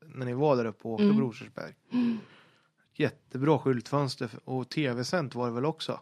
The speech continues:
Speaker 2: Ja. Ja. Nej, det var en rolig, roligt jippo och ri-, bra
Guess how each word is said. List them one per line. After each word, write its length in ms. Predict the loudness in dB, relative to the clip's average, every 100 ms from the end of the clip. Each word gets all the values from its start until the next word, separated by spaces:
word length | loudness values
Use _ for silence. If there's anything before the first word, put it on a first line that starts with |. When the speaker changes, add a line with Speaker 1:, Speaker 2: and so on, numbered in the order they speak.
| _
Speaker 2:
Ja. 360 | 0 4 4 0 -8 _ _ _ _ _ _
Ja. 300 | 0 0 0 -6 _ _ _ _ _ _ _
Nej, 140 | -2 0
det 80 |
var 100 | 2
en 80 | 2
rolig, 260 | 2 0 -2 0
roligt 280 | 2 2 2
jippo 380 | 0 0 0 0
och 140 | 0 2
ri-, 360 | 0 -4 -10 -10
bra 340 | -2 0 2